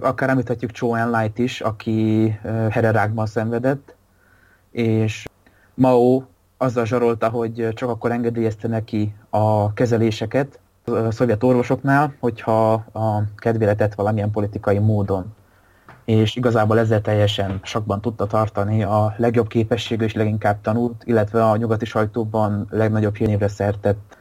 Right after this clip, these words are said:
emberét, hogy nehogy véletlenül a fejére nőhessen.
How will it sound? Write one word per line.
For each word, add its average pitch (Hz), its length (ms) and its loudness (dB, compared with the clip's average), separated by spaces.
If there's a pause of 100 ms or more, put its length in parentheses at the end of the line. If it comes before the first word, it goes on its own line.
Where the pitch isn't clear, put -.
(220)
emberét, 110 480 4
hogy 113 100 0
nehogy 107 220 2
véletlenül 107 320 2
a 101 40 2
fejére 101 360 0
nőhessen. 101 640 -6